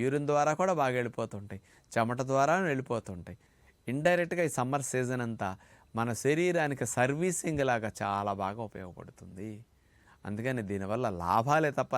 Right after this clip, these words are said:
నష్టాలు ఉండదు. లీటర్ నుంచి రెండు లీటర్ల చెమట పట్టడం వల్ల మీ బాడీ ప్యూరిఫికేషన్ జరుగుతున్నది. సరిపడా మీరు నీళ్లు రీప్లేస్ చేయకపోతే ఇండైరెక్ట్గా మీకు నష్టం జరుగుతుంది. అందుకని సమ్మర్లో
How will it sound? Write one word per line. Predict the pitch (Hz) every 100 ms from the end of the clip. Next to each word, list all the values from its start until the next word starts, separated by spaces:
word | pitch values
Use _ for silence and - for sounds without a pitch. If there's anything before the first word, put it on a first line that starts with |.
| 107
నష్టాలు | 95 101 92 85
ఉండదు. | 85 98 - - - _ -
లీటర్ | 120 160 175 170
నుంచి | 196 202
రెండు | 170 151
లీటర్ల | 147 151 147
చెమట | 120 143 170
పట్టడం | 156 139 139 135 113
వల్ల | 104 117 123 98 117 _ - _
మీ | 120 110
బాడీ | 113 147 196 -
ప్యూరిఫికేషన్ | 156 190 - 190 165 139
జరుగుతున్నది. | 123 123 117 107 95 92 - - _ _
సరిపడా | - 127 143 151 143 127
మీరు | 120 123 117
నీళ్లు | 160 165 135
రీప్లేస్ | 131 156 151
చేయకపోతే | - 123 107 - 101 98
ఇండైరెక్ట్గా | 98 113 127 117 110 110 98
మీకు | 95 123 135 _ _
నష్టం | - 98 92 - 110
జరుగుతుంది. | 95 90 92 82 87 95 92 - _ _ _ _ _ 104
అందుకని | 110 131 127 104
సమ్మర్లో | 101 117 127 110